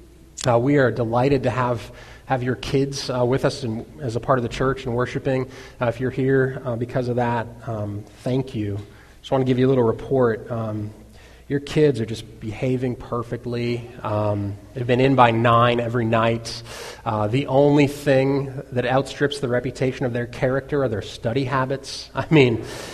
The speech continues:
you just wouldn't believe. Uh, it's really amazing. So thank you. Uh, I know that for many of you, coming here even this weekend represents probably an ongoing kind of, uh, battle between letting go and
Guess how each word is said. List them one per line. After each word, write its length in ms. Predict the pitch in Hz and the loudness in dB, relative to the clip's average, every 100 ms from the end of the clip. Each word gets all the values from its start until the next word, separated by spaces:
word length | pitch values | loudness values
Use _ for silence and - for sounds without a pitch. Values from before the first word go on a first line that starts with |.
| - - | -14 -4
you 160 | 131 139 | 2 4
just 180 | 139 | 4
wouldn't 240 | 135 135 139 | 4 6 6
believe. 680 | 131 131 131 135 131 - - | 6 6 6 4 0 -8 -2
Uh, 200 | 117 117 | 2 2
it's 100 | 117 | 0
really 160 | 135 127 | -2 0
amazing. 560 | 120 120 117 117 117 - | 2 2 2 0 -2 -6
So 420 | - 127 117 113 | -2 2 2 2
thank 360 | - 143 139 139 | 2 2 2 0
you. 220 | 110 104 - - - | -6 -6 -12 -18 -6
Uh, 280 | - 120 - | 0 0 2
I 80 | 160 | 2
know 160 | 139 | 4
that 180 | 143 139 | 4 2
for 120 | - | 0
many 260 | 131 139 139 | 2 4 4
of 80 | 123 | 2
you, 160 | 135 | 0
coming 280 | 131 143 139 | 0 2 2
here 160 | 135 135 | 2 2
even 160 | 131 | 2
this 140 | 131 - | 0 -2
weekend 300 | 127 127 123 | -2 0 2
represents 520 | 120 135 117 120 113 | 0 0 -2 -2 -4
probably 600 | - 123 120 120 123 123 | -2 -2 0 0 0 0
an 140 | 123 120 | -2 -4
ongoing 580 | 117 123 120 117 113 | -2 -2 0 0 -2
kind 300 | 110 117 113 | -2 -4 -4
of, 200 | 113 104 - - - - | -6 -8 -14 -20 -20 -8
uh, 180 | 113 107 - - 269 - - | -6 -6 -8 -18 -18 -18 -14
battle 540 | 151 131 123 117 110 | -4 4 6 6 2
between 580 | 110 110 131 120 113 117 - - - | -2 -2 -2 0 0 -2 -6 -18 -12
letting 360 | - 120 123 117 | 2 2 4 4
go 480 | 127 131 131 131 127 | 4 2 0 0 -2
and 200 | 107 | -4